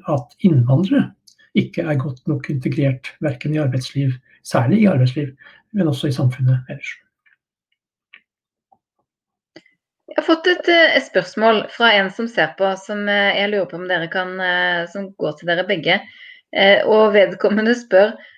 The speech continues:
Speaker 2: er det noen ulikheter som har blitt redusert de siste tredve årene? Er det gjennomført politiske tiltak som har positiv effekt?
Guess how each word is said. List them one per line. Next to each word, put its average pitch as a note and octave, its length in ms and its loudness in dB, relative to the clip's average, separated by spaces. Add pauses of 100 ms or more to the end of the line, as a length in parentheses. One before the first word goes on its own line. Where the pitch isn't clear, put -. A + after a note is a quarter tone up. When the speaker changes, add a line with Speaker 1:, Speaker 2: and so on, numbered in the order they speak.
(160)
Speaker 2:
er F#3+ 140 4
det G#3 120 2
noen A#3+ 220 0
ulikheter F3+ 580 -4
som A3 140 -8
har A#3 80 -2
blitt F#3 200 -8
redusert A#3 680 0
de A#3 80 2
siste A3 320 -8
tredve F#3+ 280 0
årene? F3+ 560 0
Er F#3+ 100 2
det A3 160 0
gjennomført F#3+ 600 0
politiske G3+ 460 -4
tiltak G3 400 -4
som G3+ 120 -4
har A3 120 -6 (160)
positiv G3+ 600 0
effekt? C4+ 420 0